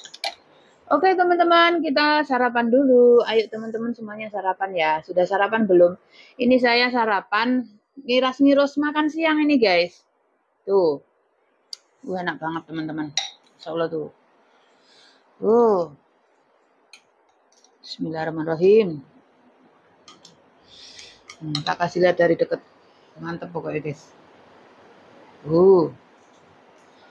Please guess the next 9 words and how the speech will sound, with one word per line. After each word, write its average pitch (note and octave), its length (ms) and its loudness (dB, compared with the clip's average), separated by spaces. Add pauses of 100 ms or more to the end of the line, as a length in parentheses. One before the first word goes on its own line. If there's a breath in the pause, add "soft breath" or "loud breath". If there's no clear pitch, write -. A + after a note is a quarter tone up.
(1400)
Bismillahirrahmanirrahim. D#3 1200 0 (480)
Allahumma E3 480 2
barik D#3 240 -2
lana D3 320 -2
fima D3 320 -4
razaqtana C#3+ 560 -6
wa C#3 80 -8
qina D3 320 -6
adzabannar. C#3 480 -8